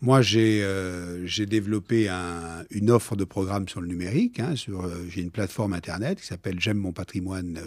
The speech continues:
point F R, où, euh, je parle de patrimoine, je raconte de, de, de, des, hein, je fais passer des vidéos de patrimoine, des articles, euh, des, des, des jeux,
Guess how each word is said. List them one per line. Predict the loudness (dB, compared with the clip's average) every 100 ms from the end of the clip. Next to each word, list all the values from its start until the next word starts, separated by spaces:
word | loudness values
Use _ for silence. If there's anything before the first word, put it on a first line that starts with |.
| -6
point | -6 -6
F | -8
R, | -8 -8 -12 -18 _ -20 -20 _ _ -2
où, | 2 4 4
euh, | 4 2 0 0 -2 -2 -4 -6
je | -8
parle | 0 2 2
de |
patrimoine, | 0 -4 -2 -2 0 0
je | 0
raconte | 0 0 0 0
de, | -2
de, | -2 -4 -6 -6
de, | -8 -10 -10
des, | -10 -8 -8
hein, | -10 -6
je | -2
fais | -2 -2
passer | -2 -2 -2
des | -2
vidéos | -2 -2 -2 -2
de |
patrimoine, | -6 -10 -8 -8 -6 -4 -2
des | -2 -4
articles, | -6 -4 0 0 -2 -2
euh, | -2 0 -2 -2
des, | -2 -2 -2
des, | -2
des | 4 4
jeux, | 6 6 6